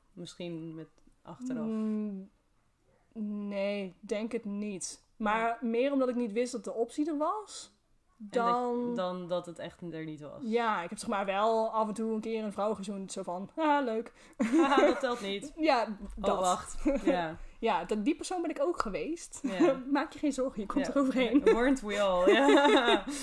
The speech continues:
Speaker 2: Ehm, dus dat. En die personen waren Melissa en Kees. Eh, en Melissa is nu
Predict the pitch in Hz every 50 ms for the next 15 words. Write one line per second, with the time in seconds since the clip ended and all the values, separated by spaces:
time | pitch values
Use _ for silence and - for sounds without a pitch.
0 | 247 233 - - - - - - - _ - - 247 240 226 214 202 202 190 185
1 | 190 - - _ - _ _ _ _ _ _ _ _ _ _ _ _ - _ -
2 | _ _ - - _ - - 311 - - 202 226 320 - - - - _ _ _
3 | _ _ _ 254 247 233 233 220 220 208 226 220 220 202 - 240 220 208 202 190
4 | 185 180 175 175 170 170 175 185 220 240 - - 131 101 170 - 151 151 180 233
5 | 247 - - - - - - - - - - - _ _ _ - - _ _ 226
6 | 226 208 202 196 190 - 202 220 226 220 240 254 247 226 175 165 170 170 - 190
7 | 180 175 170 170 165 160 - -